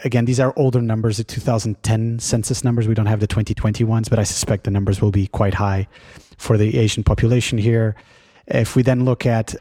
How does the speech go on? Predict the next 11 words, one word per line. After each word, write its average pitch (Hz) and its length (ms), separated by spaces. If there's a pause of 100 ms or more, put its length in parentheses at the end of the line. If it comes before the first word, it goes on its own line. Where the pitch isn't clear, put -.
what 123 160
we 127 100
would - 240
classically 123 500
call 113 300
Caucasians, 110 680
it's 101 100
forty-two 113 720 (100)
point 110 240
four 135 180
percent, 110 640